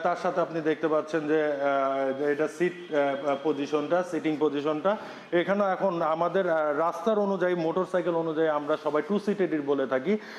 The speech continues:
কিন্তু তারপরেও যদি যাত্রা ক্ষেত্রে কখনো কখনো আপনার লোকজন একটু বা-, বাড়তি হয়ে যায় একজন, তাহলে আপনি এটাতে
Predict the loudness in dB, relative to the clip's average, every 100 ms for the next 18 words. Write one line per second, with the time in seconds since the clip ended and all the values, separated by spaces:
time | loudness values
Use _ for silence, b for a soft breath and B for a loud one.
0 | B -2 0 2 2 0 0 0 0 0
1 | 0 0 -2 -2 -2 0 0 0 0 0
2 | 0 0 0 0 0 0 0 -2 -2 -2
3 | 0 0 2 -2 0 0 0 2 0 -2
4 | -2 0 0 0 -2 0 -2 0 -2